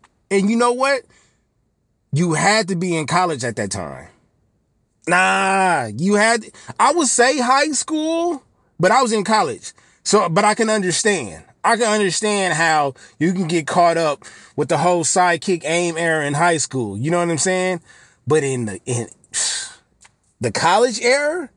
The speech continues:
anywhere between two thousand and one, between two thousand and one and, like, let's say two thousand and seven, maybe eight.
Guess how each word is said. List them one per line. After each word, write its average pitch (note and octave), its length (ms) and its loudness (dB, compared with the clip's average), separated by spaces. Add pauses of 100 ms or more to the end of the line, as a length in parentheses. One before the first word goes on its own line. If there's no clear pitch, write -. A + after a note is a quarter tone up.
(120)
anywhere C4 480 2
between G3+ 560 -2
two F#3+ 180 -4
thousand D3+ 480 0
and A2 240 -4
one, G#3 380 -2 (760)
between C#3 360 -2
two B3 160 -4
thousand A#3+ 380 2
and G#3 180 0
one G3+ 380 0 (100)
and, D#3 240 -2
like, D3+ 240 0
let's F3 180 0
say E3+ 140 -2
two G3+ 200 -4
thousand E3 420 -2
and C3+ 80 -4
seven, F3 600 0
maybe F3+ 460 -2
eight. A2+ 320 -8